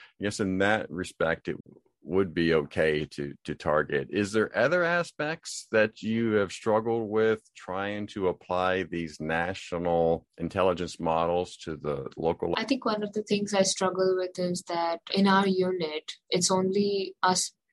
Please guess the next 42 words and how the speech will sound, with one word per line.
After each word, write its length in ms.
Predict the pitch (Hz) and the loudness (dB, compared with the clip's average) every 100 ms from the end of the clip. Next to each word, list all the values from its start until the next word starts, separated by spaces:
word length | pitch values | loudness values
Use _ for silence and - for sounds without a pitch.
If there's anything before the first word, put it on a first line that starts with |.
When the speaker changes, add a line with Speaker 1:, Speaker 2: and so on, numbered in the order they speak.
| - | 0
Speaker 2:
who 100 | 180 | 2
understand 520 | 170 165 - 165 156 | 2 -2 -2 -2 -2
that 140 | 147 - | -8 -6
language 520 | 147 151 143 - - - | -8 -6 -12 -6 -4 -4
of 160 | - | -4
why, 300 | 180 170 165 - | 2 4 4 0
when 200 | 180 175 | 4 4
we 80 | 170 | 4
talk 260 | 175 170 - | 4 2 2
in 100 | 165 | -4
terms 300 | 165 160 - | -4 -2 -4
of 120 | 151 185 | -2 4
models 460 | 175 165 147 143 | 4 4 -2 -6
and 100 | 151 | -8
strategies, 920 | - - 165 156 156 - 147 147 151 - | -6 -2 -4 -2 -4 -4 -6 -8 -8 -6
or 320 | 160 151 147 - _ | -4 -4 -6 -12 _
in 100 | 165 | -16
trying 240 | - 160 160 | -4 -4 -2
to 100 | 165 | -2
understand 540 | 156 156 - - 151 147 - _ | -2 -4 -8 -6 -8 -10 -20 _
what 220 | 170 165 - _ - | 0 0 0 _ -2
the 100 | 165 | -2
specific 640 | - - - - 147 - | -2 -4 -4 -6 -10 -6
technique 440 | 170 - 170 156 - 180 | -6 -4 -4 -4 -4 -2
means, 480 | 165 147 - - - - _ | -2 -4 -8 -8 -10 -20 _
or 360 | 165 160 156 156 | 4 4 4 0
say 440 | - 170 156 156 - | -2 2 2 0 0
crime 260 | 196 190 | 2 2
prevention 540 | 185 170 156 - 156 156 | 2 0 0 -2 -6 -4
techniques, 640 | - - - _ - - - - _ | -6 -6 -20 _ -8 -8 -8 -20 _
or 160 | 180 175 | 2 4
to 120 | 190 | 2
the 140 | 180 | 0
Speaker 1:
Mm-hmm. 100 | 180 | 2
Speaker 2:
fact 180 | 175 175 | 2 2
that 140 | 175 170 | -2 2
we 60 | 175 | 4
are 40 | |
even 260 | 170 180 175 | 4 2 4
calling 320 | 180 180 180 | 6 6 4
them 200 | 170 156 | 2 -2
crime 240 | - 147 | -12 -14